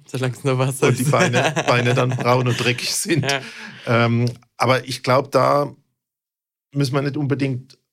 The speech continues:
Speaker 2: ja, wir, wir müssen was tun, wir müssen aber nicht unbedingt warten, bis irgendwelche gesetzliche Regelungen oder Versicherungen Kosten kommen, sondern ich glaub, jeder soll mal nachdenken, wie es tatsächlich ist, wenn's so heiß ist.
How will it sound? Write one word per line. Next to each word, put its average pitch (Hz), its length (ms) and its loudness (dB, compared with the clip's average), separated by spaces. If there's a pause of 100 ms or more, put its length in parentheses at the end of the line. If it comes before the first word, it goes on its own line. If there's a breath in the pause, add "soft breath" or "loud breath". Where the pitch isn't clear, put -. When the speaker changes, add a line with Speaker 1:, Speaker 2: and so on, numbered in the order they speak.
(280)
Speaker 2:
ja, 131 200 0
wir, 131 220 0
wir 131 120 0
müssen 151 320 2
was 127 180 0
tun, 165 320 -2
wir 151 100 0
müssen 147 280 -2
aber 139 160 2
nicht 139 160 -2
unbedingt 131 420 -2
warten, 127 300 0
bis 131 280 -6
irgendwelche 127 540 -2
gesetzliche 123 680 -2
Regelungen 135 600 0
oder 123 280 2 (260 loud breath)
Versicherungen 123 680 0
Kosten 135 380 -2
kommen, 120 420 2 (300 loud breath)
sondern 127 340 2
ich - 220 -14
glaub, 123 320 0 (640)
jeder 127 220 2
soll 139 140 -2
mal 135 120 2
nachdenken, 135 1200 -2
wie 123 80 0
es 123 140 -4
tatsächlich 127 640 -2
ist, 139 220 -4
wenn's 127 180 0
so 120 160 2
heiß 113 300 0
ist. - 340 -4